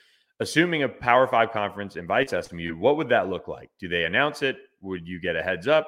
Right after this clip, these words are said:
What other media receive heads up? Continue them, uh, and we'll get to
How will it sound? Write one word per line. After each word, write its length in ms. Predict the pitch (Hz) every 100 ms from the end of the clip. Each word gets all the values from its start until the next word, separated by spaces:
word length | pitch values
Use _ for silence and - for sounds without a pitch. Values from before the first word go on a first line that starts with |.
| -
What 180 | 82 92
other 180 | 90 87
media 340 | 92 131 131 120
receive 400 | 120 - 113 101
heads 240 | 110 104
up? 200 | 110 110 - _ _ _ _ _ _ _ _ -
Continue 400 | 107 151 208 147
them, 260 | 120 113 -
uh, 200 | 101 95
and 140 | 117 123
we'll 80 | 113
get 280 | 107 - -
to 220 | 95